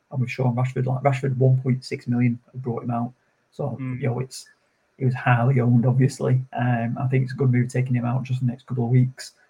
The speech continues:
Speaker 1: So I
Speaker 2: So
Speaker 1: think
Speaker 2: would, if
Speaker 1: people
Speaker 2: you,
Speaker 1: will
Speaker 2: if you were in the situation, though, where you have Maddison and he wasn't a priority move out, there was other fires, say, you had to put out 'cause of injuries and stuff like
Speaker 1: Yeah,
Speaker 2: that.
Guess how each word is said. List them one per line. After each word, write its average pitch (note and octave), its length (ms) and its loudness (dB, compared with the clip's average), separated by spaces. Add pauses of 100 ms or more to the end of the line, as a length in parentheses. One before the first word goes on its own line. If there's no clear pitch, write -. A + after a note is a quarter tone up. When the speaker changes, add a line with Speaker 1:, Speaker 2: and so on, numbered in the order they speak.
(220)
Speaker 1:
So C#3 100 -2
I - 0 -
Speaker 2:
So E3 60 6
Speaker 1:
think D#3 80 6
Speaker 2:
would, F3+ 100 6
if C#3 80 2
Speaker 1:
people C3+ 160 4
Speaker 2:
you, C3 140 8
Speaker 1:
will C3+ 80 -2
Speaker 2:
if - 160 -8
you F3 100 2
were F#3 80 8
in F3+ 140 6
the F3 200 -6
situation, E3+ 520 -2
though, D#3+ 100 6
where B2 140 0
you B2 100 -2
have C3 340 -2
Maddison B2+ 480 -6 (760)
and D3+ 160 6
he D3 80 4
wasn't C#3 320 0
a C3 60 -6
priority C3 800 -2
move B2+ 340 -2
out, B2 180 -2
there C3+ 80 -8
was B2+ 140 -2
other B2 140 -4
fires, B2 500 -4
say, A#2+ 140 -6
you A#2+ 140 -8
had A2+ 120 -12
to - 80 -20
put - 160 -8
out A#2 240 -8
'cause B2+ 160 -10
of A#2 100 -10
injuries A2+ 520 -12
and A2 120 -18
stuff - 220 -8
like G3+ 80 2
Speaker 1:
Yeah, B2 120 2
Speaker 2:
that. A2 180 -6